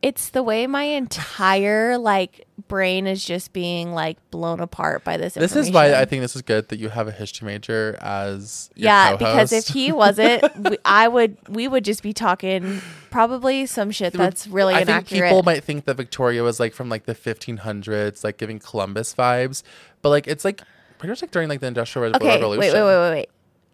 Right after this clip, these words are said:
Speaker 1: What was this era? Have you ever seen the movie The Other Boleyn Sister?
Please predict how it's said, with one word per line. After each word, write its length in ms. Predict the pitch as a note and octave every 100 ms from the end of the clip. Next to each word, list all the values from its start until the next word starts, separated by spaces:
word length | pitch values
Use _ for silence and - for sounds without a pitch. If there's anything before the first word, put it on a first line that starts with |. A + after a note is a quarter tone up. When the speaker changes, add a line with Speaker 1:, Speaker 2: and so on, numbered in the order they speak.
| _ _
Speaker 1:
What 260 | G#3+ C4 C#4+
was 200 | D#4+ C4
this 240 | A#3 C4
era? 360 | - F#3+ F3+ F#3+ _ _ _ _ _ -
Have 200 | A#3+ B3+
you 80 | C4
ever 100 | E4
seen 160 | F4
the 60 | E4
movie 300 | A#3 A3+ A#3
The 160 | A3 -
Other 380 | F#3+ F#3+ G3+
Boleyn 420 | G3+ F3 F3 F#3 G3+
Sister? 520 | G#3 - A3 A#3